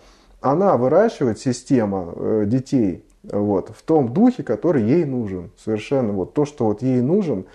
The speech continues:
тех и детей выращивает. Ты, получается, ты ребёнка родил, и ты дальше его спонсируешь.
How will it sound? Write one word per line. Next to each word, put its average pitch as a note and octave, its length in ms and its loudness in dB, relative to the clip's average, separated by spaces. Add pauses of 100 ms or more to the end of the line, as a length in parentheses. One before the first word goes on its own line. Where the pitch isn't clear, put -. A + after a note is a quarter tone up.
(360)
тех F3 240 0
и C3 60 4
детей A#2 320 0
выращивает. B2 500 2
Ты, A#3 100 0
получается, C3+ 540 0
ты C3+ 80 0
ребёнка D3+ 400 0
родил, G#3+ 420 4
и C3 60 2
ты E3 140 0
дальше C#3 240 2
его B2 100 -4
спонсируешь. G#2+ 800 -4